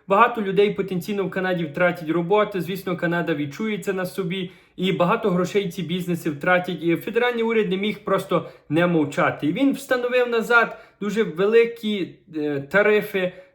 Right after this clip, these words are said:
долар до долару на даний момент, який буде йти не тільки на,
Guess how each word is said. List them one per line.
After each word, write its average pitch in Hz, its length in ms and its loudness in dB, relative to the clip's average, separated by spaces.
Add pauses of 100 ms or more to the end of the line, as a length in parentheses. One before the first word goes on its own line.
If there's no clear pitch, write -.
(140)
долар 185 680 4
до 175 120 2
долару 190 640 4
на 175 160 0
даний 208 360 2
момент, 185 500 -2
який 196 220 -8
буде 190 260 -4
йти 190 500 -2 (140)
не 185 120 0
тільки 220 420 -4
на, 160 320 0